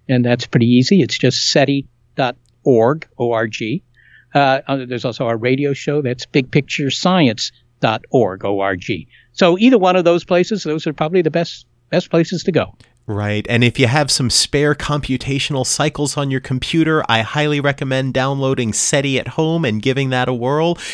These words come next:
Speaker 2: It's one of the great massive computing projects that's been going on for at least twenty years since I was an undergrad, and it's a great way to help contribute to an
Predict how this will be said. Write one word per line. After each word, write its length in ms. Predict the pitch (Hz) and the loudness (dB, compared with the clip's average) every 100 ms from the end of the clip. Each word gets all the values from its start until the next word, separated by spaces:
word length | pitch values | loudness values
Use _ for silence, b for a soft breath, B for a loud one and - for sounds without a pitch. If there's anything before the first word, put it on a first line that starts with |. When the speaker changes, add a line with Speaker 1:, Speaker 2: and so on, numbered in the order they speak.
| B | B
Speaker 2:
It's 180 | 107 - | -4 -2
one 140 | 127 | -2
of 100 | 120 | -2
the 80 | 110 | -4
great 460 | 98 117 143 147 139 | -6 -2 0 0 0
massive 560 | 123 131 139 - 135 | -2 0 0 0 -2
computing 560 | - 113 - 135 131 131 | -2 -6 -2 -2 -2 -4
projects 580 | - 135 139 147 139 - | -2 -2 0 0 -2 -2
that's 220 | 117 - | -4 -4
been 180 | 117 107 | -6 -2
going 320 | 120 123 117 | -2 -2 -4
on 280 | 117 143 135 | -4 -4 -6
for 200 | - 107 | -8 -4
at 180 | 101 | -4
least 380 | 110 131 190 - | -6 -6 -6 -6
twenty 260 | - 123 110 | -6 -4 -2
years 380 | 107 160 170 - | -4 -2 -2 -2
since 260 | 110 98 - | -2 -2 -2
I 160 | 123 180 | -2 0
was 220 | 160 - | -2 -4
an 80 | 95 | -4
undergrad, 680 | 92 95 92 107 113 135 131 B B | -4 -4 -2 -2 0 -2 -6 B B
and 80 | 107 | -4
it's 160 | 104 | -2
a 80 | 117 | -4
great 420 | 113 131 156 175 | -6 -4 0 0
way 240 | - 120 117 | 0 0 0
to 140 | 113 | -4
help 320 | 104 - 160 | -6 -4 -4
contribute 800 | - 123 110 - 110 101 98 107 B B B | -4 -6 -4 -2 -2 0 -2 -2 B B B
to 220 | - 113 | -4 -2
an 120 | 104 | -2